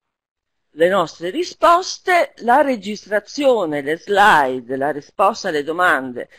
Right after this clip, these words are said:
alle quali non abbiamo potuto rispondere durante questo webinar saranno poi pubblicate a questo indirizzo che, come vi avevo detto, è quello al quale vi siete iscritti. Bene, auguro a tutti un buon webinar e, e vi aspettiamo per i prossimi che,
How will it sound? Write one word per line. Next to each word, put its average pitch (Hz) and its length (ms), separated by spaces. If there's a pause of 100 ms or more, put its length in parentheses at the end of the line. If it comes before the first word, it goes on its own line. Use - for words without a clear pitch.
(160)
alle 156 260
quali 165 300
non 147 120
abbiamo 147 360
potuto 156 380
rispondere 147 800
durante 143 440
questo 220 360
webinar 302 580 (240)
saranno 180 640
poi 156 220
pubblicate 147 720
a - 160
questo 156 320
indirizzo 202 640
che, - 260
come 220 440
vi 156 120
avevo 196 280
detto, 220 500
è 330 200
quello 127 540
al - 200
quale 95 280
vi 101 100
siete - 260
iscritti. - 600 (520)
Bene, 151 440
auguro 185 360
a 190 60
tutti 185 420
un 156 120
buon 262 240
webinar 381 800
e, 196 1160
e 190 160
vi 185 120
aspettiamo 180 560
per 180 160
i 220 80
prossimi 208 640
che, 131 280